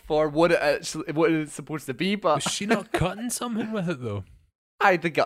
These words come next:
Speaker 1: mate, she's cutting shapes in the garden. She was, like, <laughs> churning the, the, the dirt. I can't even remember the soil. I'm telling you, mate, that's what it was.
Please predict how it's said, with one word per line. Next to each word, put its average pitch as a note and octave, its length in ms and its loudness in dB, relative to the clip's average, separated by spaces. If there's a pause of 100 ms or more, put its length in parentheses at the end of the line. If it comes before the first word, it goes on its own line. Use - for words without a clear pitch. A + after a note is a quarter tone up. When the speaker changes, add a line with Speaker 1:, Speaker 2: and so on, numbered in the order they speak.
Speaker 1:
mate, D3+ 240 -4
she's D3+ 220 -10
cutting D#3+ 480 -4
shapes - 380 -6
in C#3+ 60 -8
the A#2+ 80 -6
garden. C#3+ 380 0
She G#3 140 -8
was, E3 140 -6
like, D#3 260 0 (580)
<laughs> - 640 -14
churning G3 480 4
the, D3 340 4
the, C3 320 0 (240)
the B2 540 0 (300)
dirt. C#3+ 320 4
I A#2 80 -6 (100)
can't E3 180 -6
even B2 120 -2
remember G#2 180 -6
the B2+ 60 -10
soil. F3 520 4 (760)
I'm D#3+ 80 -4
telling A3+ 340 6
you, A#3+ 80 2
mate, F#3 220 6
that's G#3 280 6
what G#4+ 120 6
it A3 120 6
was. F#3+ 280 4